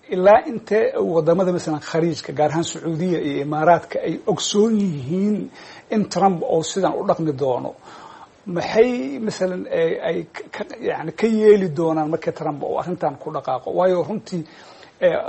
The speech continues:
caro kasta oo dhacda iyo intifaado kasta oo Falastiiniyiintu ay ku dhaqaaqdo,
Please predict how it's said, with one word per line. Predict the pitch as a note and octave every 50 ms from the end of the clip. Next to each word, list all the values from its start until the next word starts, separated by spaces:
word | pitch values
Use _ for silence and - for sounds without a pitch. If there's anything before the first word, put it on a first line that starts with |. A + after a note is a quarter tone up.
| - - - - -
caro | - - D#3+ F3+ G#3+ A3+
kasta | - - G3 - - -
oo | - - F#3 E3+
dhacda | D#3+ D#3 - A2+ C#3+ D#3+ - - -
iyo | F#3+ E3 -
intifaado | - F#3+ - - - - - F3 F3 F3 F#3 G#3
kasta | - F#3+ - - G3
oo | F#3 E3+
Falastiiniyiintu | - - E3+ D3 C3 C#3+ E3 E3+ F3+ G3+ - -
ay | - -
ku | - - A3
dhaqaaqdo, | F#3 D3+ - D#3 D3 C#3 C#3+ C#3